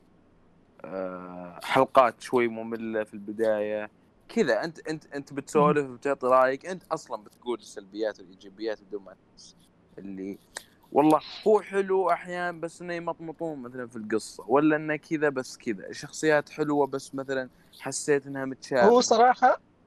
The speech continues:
Speaker 2: هذا الشيء اللي ساعدنا نحن نستمر. وش هو؟ إنه في البداية كنا نحاول ن-، عارف اللي أوكي، الواحد يحاول يجهز ويحط نوتات، وش بقول، وش ما بقول.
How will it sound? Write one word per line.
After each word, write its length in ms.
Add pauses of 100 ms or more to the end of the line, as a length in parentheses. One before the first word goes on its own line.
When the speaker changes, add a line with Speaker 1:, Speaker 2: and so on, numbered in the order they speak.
(600)
Speaker 2:
هذا 240
الشيء 400
اللي 320
ساعدنا 540
نحن 180
نستمر. 460
وش 200
هو؟ 140
إنه 360 (500)
في 60
البداية 680
كنا 280
نحاول 440
ن-، 300 (120)
عارف 320
اللي 200
أوكي، 320 (400)
الواحد 380
يحاول 360
يجهز 520
ويحط 260 (100)
نوتات، 480
وش 160
بقول، 420
وش 180
ما 100
بقول. 400